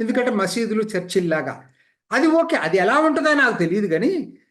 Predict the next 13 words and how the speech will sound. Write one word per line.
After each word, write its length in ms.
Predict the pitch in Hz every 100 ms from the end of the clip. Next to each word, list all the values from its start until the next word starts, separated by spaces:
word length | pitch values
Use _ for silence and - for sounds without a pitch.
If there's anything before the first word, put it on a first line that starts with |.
| -
ఇప్పుడు 300 | 254 254 320
ఇది, 240 | 269 269
ఇది 340 | 269 226 220 277
మాత్రం 440 | 269 294 294 311
ప్రాక్టికల్గా 920 | - - 233 302 - 330 311 294 277
ఇమీడియట్గా 760 | 302 240 240 277 277 269 269 269
ఆచరణ 640 | 254 - 254 285 294 254
సాధ్యంగా 580 | - 214 175 180 190 180
ఉంది. 260 | 170 160
పవన్ 320 | 147 160 175 170
కళ్యాణ్ 340 | 156 151 139
చెప్పింది 400 | 127 127 123 - - _ -
ఏంటంటే 800 | 220 262 247 240 240 165 190 -